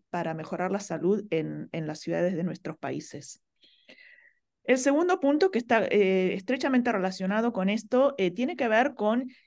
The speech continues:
inversiones focalizadas en mejorar las condiciones de vivienda y de espacios públicos y ambientales en territorios y barrios rezagados, eh, marginal-,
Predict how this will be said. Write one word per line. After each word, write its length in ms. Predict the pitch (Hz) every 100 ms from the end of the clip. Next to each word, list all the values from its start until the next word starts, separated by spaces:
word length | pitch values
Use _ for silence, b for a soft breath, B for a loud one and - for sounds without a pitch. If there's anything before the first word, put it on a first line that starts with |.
| _
inversiones 880 | 214 220 208 208 277 269 294 330 -
focalizadas 960 | - - 208 208 196 196 247 240 285 285
en 140 | 214
mejorar 640 | 190 190 - 190 202 247 277
las 220 | 185 175
condiciones 800 | - 190 190 208 240 262 277 - b b _ _
de 160 | 175 180
vivienda 800 | 180 180 240 285 294 330 359 -
y 140 | 196 202
de 80 |
espacios 440 | 185 202 233 233 220
públicos 800 | - 240 262 269 277 294 330 -
y 140 | 202
ambientales 880 | 185 185 180 175 214 226 262 302 - -
en 300 | 190 190 185
territorios 760 | 180 185 180 220 233 254 294 -
y 140 | 190
barrios 640 | 185 202 220 254 311 - b b b _
rezagados, 1000 | - 190 190 190 190 226 247 262 285 - -
eh, 200 | 190 175
marginal-, 760 | 175 185 190 190 190 185 180